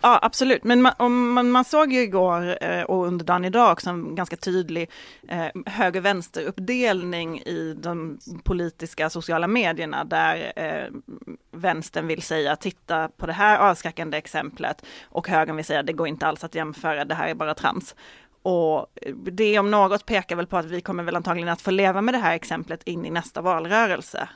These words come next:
Att det här kommer användas som någon form av avskräckande, "Så här kan det gå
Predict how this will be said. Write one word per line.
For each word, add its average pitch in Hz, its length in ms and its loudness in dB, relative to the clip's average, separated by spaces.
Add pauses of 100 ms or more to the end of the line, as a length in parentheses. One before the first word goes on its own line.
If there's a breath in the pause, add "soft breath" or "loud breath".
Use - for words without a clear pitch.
(140)
Att - 160 -6
det 175 80 -4
här 175 240 2
kommer 165 380 -6
användas 208 560 0
som 185 140 -2
någon 160 100 -2
form 151 160 -6
av 160 120 -4
avskräckande, 160 640 -4
"Så 160 100 -14
här 165 200 0
kan 160 260 -8
det 165 60 -6
gå 165 360 0